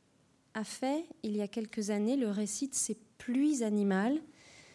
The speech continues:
et de ce qu'elles disent de notre monde abîmé. Il raconte qu'un jour, il est tombé des oiseaux morts sur le village où il a grandi,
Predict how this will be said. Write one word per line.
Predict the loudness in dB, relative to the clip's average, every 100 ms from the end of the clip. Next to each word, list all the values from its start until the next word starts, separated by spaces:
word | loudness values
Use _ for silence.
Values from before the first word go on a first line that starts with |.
| -20 -20 -20 -8 -2
et |
de | 0
ce | 2
qu'elles | 4 4 6
disent | 6 6
de | 6
notre | 6 4 4
monde | 6 6 6
abîmé. | 4 4 6 6
Il | 4 2
raconte | -2 2 2 2
qu'un | 2 2
jour, | 4 4 2 2 -4 -20 -20 -4
il | 2 4
est | 4
tombé | 6 8 8
des | 6 6
oiseaux | 6 8 8
morts | 8 8 6 2
sur | 0 2
le | 4
village | 6 6 6 6
où | 4
il | 4
a | 4
grandi, | 4 4 4 4